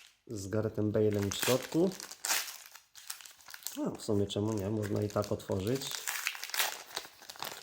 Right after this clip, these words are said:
Taki śmieszny papier jest tych saszetek. Okej, mamy tutaj Turka pierwszego. Szar,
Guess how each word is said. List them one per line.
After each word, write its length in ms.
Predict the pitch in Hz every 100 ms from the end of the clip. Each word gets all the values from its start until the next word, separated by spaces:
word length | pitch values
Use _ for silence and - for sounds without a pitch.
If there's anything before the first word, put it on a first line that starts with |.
| -
Taki 200 | - -
śmieszny 380 | 110 131 131 131
papier 340 | 120 151 117 104
jest 140 | 101
tych 160 | 104 -
saszetek. 580 | 107 - 92 110 120 - - - - _ _ - - - - - - _
Okej, 440 | 123 131 113 87 - -
mamy 280 | 98 107 107
tutaj 300 | 107 92 92
Turka 480 | - 135 131 - 127
pierwszego. 1000 | - 127 - - 131 123 135 131 131 131 - - - - - - - _ _ - - - _
Szar, 600 | - - - 123 117